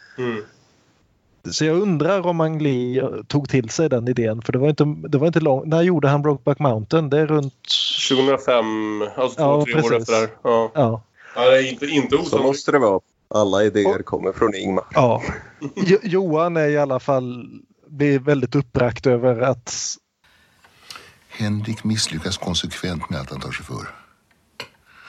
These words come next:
Speaker 4: Han kan inte ens ta livet av sig ordentligt.
Speaker 1: Alltså, det, Johans reaktion här är ju så... Alltså, han är ju så mycket mer upprörd än, eller, alltså, eller ledsen eller plågad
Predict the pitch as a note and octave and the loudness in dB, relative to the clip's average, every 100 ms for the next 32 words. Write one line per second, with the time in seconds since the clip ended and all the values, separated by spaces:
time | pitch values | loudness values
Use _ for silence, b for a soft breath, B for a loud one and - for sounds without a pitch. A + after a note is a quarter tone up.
0 | B B B A#2+ A#2+ D#3+ C#3 A#2 G#2+ B2 | B B B 2 4 4 6 2 2 0
1 | G#2 G2 G#2+ D#2+ D2+ F2+ D#2 C#2 C2 C2 | -2 -4 -2 -2 -2 -4 -6 -8 -10 -16
2 | - - _ _ _ _ - G3 G#3+ G#3+ | -16 -20 _ _ _ _ -6 0 2 2
3 | A3+ A3+ G#3 A#3+ G#3 G#3 A3+ G#3 G#3 - | 0 -2 -2 -2 0 2 2 2 0 0
4 | G#3+ G3 D3 B2+ C3+ C3+ C#3 C3+ B2+ C3 | 0 2 2 2 2 2 2 0 0 -2
5 | B2 - A#2+ A#2+ B2 C#3+ D#3 C#3+ F#3 F#3+ | -2 -2 0 0 0 0 0 0 2 2
6 | F#3 F3 F3+ - E3 D#3+ E3+ - D3+ E3 | 0 -2 -6 -2 0 0 -2 -2 0 0
7 | D3 A#2+ - D3 C3+ C3+ D3 D3+ D3 C#3+ | 0 -8 -4 0 0 -2 -4 2 2 2
8 | D#3 D3 C#3+ - - C3+ D3 D#3+ D#3 - | 0 0 -2 -6 -16 -16 -2 0 0 0
9 | F3 D#3 C3+ C3+ - C#3+ C3 B2+ | 0 2 2 -2 -2 2 4 2